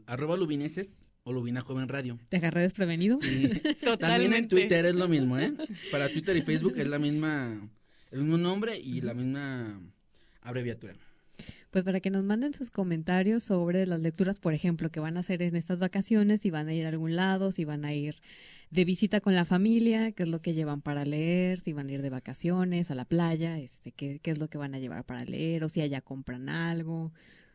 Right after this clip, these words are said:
Speaker 2: no sé, si va a ser un
Speaker 3: Si en
Speaker 2: viaje
Speaker 3: el
Speaker 2: internacional.
Speaker 3: transcurso, porque también por eso están todas estas, eh, pequeños puestos de revistas y todo en los aeropuertos
Speaker 2: Ujú.
Speaker 3: para que te entretengas, porque,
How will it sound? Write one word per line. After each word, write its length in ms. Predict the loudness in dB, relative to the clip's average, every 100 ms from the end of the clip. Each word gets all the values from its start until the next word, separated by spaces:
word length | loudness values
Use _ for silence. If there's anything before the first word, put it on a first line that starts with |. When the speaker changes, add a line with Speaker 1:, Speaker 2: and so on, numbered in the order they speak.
| _
Speaker 2:
no 140 | -6 -4
sé, 320 | -6 -6 -6
si 160 | -2
va 80 | -2
a 20 |
ser 160 | 2 2
un 60 | 2
Speaker 3:
Si 60 |
en 20 | 2
Speaker 2:
viaje 80 |
Speaker 3:
el 60 | 2
Speaker 2:
internacional. 580 | 2 0 -2 -4 -4 -2 0
Speaker 3:
transcurso, 680 | 0 -2 -6 -10 -10 -12 -16 _ _ _ _
porque 260 | -12 -8 -6
también 280 | -6 -6 -8
por 160 | -8
eso 160 | -8 -10
están 280 | -8 -10 -8
todas 320 | -8 -8 -10
estas, 420 | -14 -12 -12 -12 -10
eh, 260 | -10 -10
pequeños 480 | -10 -6 -6 -4 -6
puestos 400 | -6 -8 -8 -8
de 140 | -6 -6
revistas 640 | -6 -6 -6 -8 -10 -12
y 80 | -12
todo 220 | -10 -8
en 80 | -8
los 180 | -8 -6
aeropuertos 600 | -4 -4 -4 -4 -4 -6
Speaker 2:
Ujú. 60 | -6
Speaker 3:
para 140 | -8
que 120 | -10
te 100 | -10
entretengas, 720 | -10 -10 -10 -8 -8 -8 -8
porque, 420 | -10 -14 -10 -12